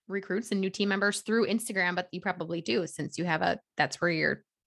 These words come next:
funneling your team, is into your team Instagram page. That's really neat. And I think the thing to take away from, you know, this part is that, you know, some of us, some people listening might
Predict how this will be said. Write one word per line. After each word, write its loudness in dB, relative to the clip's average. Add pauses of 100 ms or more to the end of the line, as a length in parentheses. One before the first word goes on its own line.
(420)
funneling 8
your 6
team, 6
is 4
into 2
your 2
team -2
Instagram -4
page. -2
That's -2
really -4
neat. 0 (240)
And 6
I 8
think 4
the 6
thing 6
to 0
take 2
away 6
from, 0 (340)
you 0
know, 2
this -4
part 6
is 4
that, 6 (380)
you 2
know, 2 (240)
some 0
of 6
us, 2
some 2
people 2
listening 0
might 2